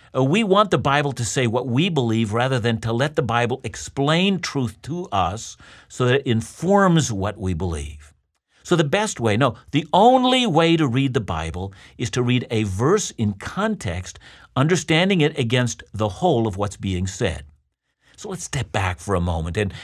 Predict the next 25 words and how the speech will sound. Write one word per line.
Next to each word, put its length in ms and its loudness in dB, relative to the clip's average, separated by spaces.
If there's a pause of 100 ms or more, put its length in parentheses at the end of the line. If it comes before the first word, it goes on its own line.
and 120 2
notice 280 4
how 180 0
this 220 0
passage 500 -2 (240)
beautifully 640 2
ends 200 0
the 60 -4
book 180 -4
of 120 -4
James. 580 -4 (640)
We've 220 6
noticed 340 2
that 140 0
suffering 540 -2
is 100 -4
a 60 -2
part 320 -4
of 100 -6
this 180 -2
book 340 -2
from 360 0
beginning 460 0
to 200 -8
end. 420 -6